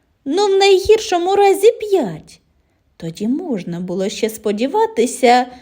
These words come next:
що в ці вікна ніхто не вигляне. Та цих вікон виявилося швидше п'ятдесят, ніж п'ять.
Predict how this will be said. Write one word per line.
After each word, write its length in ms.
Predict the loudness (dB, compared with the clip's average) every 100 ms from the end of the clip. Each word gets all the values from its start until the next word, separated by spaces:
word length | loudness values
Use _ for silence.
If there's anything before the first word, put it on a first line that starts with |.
| _ _
що 240 | -8 -6
в 60 | -6
ці 260 | -8 -10
вікна 520 | -8 -8 -6 -4 -2 -2
ніхто 580 | -2 -6 -12 _ -4
не 180 | -2 -2
вигляне. 880 | 0 2 0 -4 -14 -14 -12 -14 -16 -20 _ _ _ _ _ _
Та 80 | -16
цих 280 | -12 -12 -12 -12 -6
вікон 500 | -6 -6 -10 -12 -14 -18 _ _ -12
виявилося 960 | 0 4 4 4 2 2 2 0 0
швидше 600 | 0 -2 0 0 0 -4
п'ятдесят, 1300 | -4 -2 0 0 0 -4 -4 -2 2 2 0 -6 -20 _ _ _
ніж 300 | -2 -2 -2
п'ять. 680 | -4 -2 -2 -4 -8 -18 -20